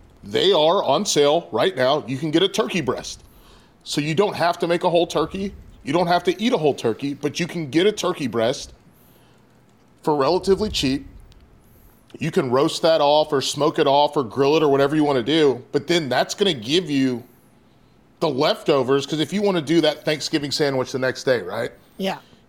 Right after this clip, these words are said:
Speaker 1: You have the ability to do that. So, yeah, I would, that's the other part that I would say that, that, like,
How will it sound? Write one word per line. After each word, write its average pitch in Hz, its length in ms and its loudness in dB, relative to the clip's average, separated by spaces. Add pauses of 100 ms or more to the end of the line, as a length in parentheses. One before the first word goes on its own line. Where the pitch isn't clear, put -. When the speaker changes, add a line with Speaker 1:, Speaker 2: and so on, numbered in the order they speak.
(140)
Speaker 1:
You 156 200 -2
have 151 220 2
the 143 100 0
ability 131 440 2
to 117 100 -4
do 127 220 -2
that. 101 240 -2
So, 127 160 2
yeah, 123 240 2
I 135 80 4
would, 156 240 0
that's 170 300 0
the 170 140 0
other 143 180 2
part 147 220 0
that 127 100 2
I 139 100 4
would 131 160 -4
say 120 220 0
that, 117 240 -6
that, 120 180 -4
like, 131 160 -4